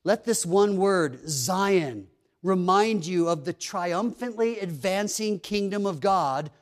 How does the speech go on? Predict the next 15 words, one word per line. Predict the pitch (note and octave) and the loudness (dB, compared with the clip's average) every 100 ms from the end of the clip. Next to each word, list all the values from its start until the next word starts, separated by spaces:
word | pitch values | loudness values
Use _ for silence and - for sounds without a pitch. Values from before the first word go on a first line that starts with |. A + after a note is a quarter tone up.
| _ | _
through | - G3 G3 F#3+ F#3+ F#3 _ D#3+ | -10 0 2 2 0 -4 _ -8
you | E3 C4 A#3 C3 - _ _ _ _ _ _ _ | 0 2 2 0 -6 _ _ _ _ _ _ _
this | D#3 B3+ - | 0 0 0
week. | A3+ C#4 G3+ - - _ _ _ _ _ _ _ _ _ _ _ _ _ _ _ _ _ _ _ _ _ _ _ | 0 0 -2 -8 -20 _ _ _ _ _ _ _ _ _ _ _ _ _ _ _ _ _ _ _ _ _ _ _
And | C3+ | -2
know | E3+ G3+ | 2 2
that | F#3+ | 2
our | F3+ E3 | 0 -2
good | B2+ A#3+ G3 | -2 0 0
shepherd | - C4 A3+ - C#3 G2 - _ _ _ _ _ _ _ _ _ - | -2 0 -2 -2 -10 -12 -20 _ _ _ _ _ _ _ _ _ -14
is | D#3 | -4
also | E3 G3 - A3+ G3+ | 0 0 2 2 2
our | F#3 E3 | 2 -2
great | D#3 F3+ F3+ - | -4 -2 -4 -6
king. | - E3 C#3 G#2+ | -4 -2 -2 -6